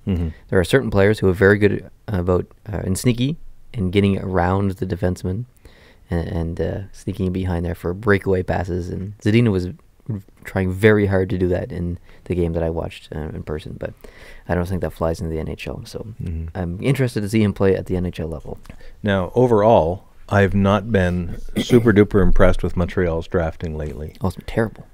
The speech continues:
Speaker 1: Uh, Trevor Timmins and the people, I, I don't know where, where the disconnect is. No offense to the United States, but I thought Montreal drafted an overabundance of American players,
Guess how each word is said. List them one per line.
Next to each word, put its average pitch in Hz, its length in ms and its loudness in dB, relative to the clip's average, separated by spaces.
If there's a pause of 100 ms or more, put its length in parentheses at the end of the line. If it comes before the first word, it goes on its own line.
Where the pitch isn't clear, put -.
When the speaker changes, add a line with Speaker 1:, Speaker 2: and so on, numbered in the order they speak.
(140)
Speaker 1:
Uh, 73 220 -6
Trevor 98 300 0
Timmins 90 540 0
and 71 340 -8
the 80 80 -6
people, 92 480 -2
I, 78 200 -4 (440)
I 95 100 0
don't 95 160 4
know 98 120 2
where, 90 320 4
where 98 200 4
the 95 120 0
disconnect 92 580 0
is. 92 480 0
No 95 220 2
offense 98 340 0
to - 100 -10
the 90 60 -2
United 87 400 -2
States, 104 380 0
but 87 160 -4
I 82 80 -2
thought 92 180 0
Montreal 92 460 -2
drafted 87 440 -2
an 85 220 -6
overabundance 95 840 0
of 87 100 -4
American 87 460 -6
players, 151 420 -6